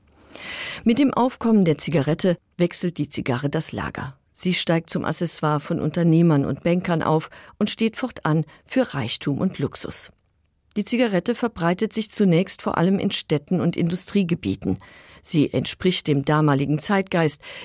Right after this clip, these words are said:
denn sie ist schnell konsumierbar und trotzdem effizient,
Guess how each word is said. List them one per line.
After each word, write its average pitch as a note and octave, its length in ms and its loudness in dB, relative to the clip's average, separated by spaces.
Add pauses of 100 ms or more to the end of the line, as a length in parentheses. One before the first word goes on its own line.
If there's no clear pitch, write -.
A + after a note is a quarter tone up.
(140)
denn D#3 160 4
sie D3+ 140 0
ist - 200 -2
schnell D#3+ 220 4
konsumierbar D#3+ 800 2 (260)
und B3+ 140 2
trotzdem D#3 480 -2
effizient, F#3+ 640 0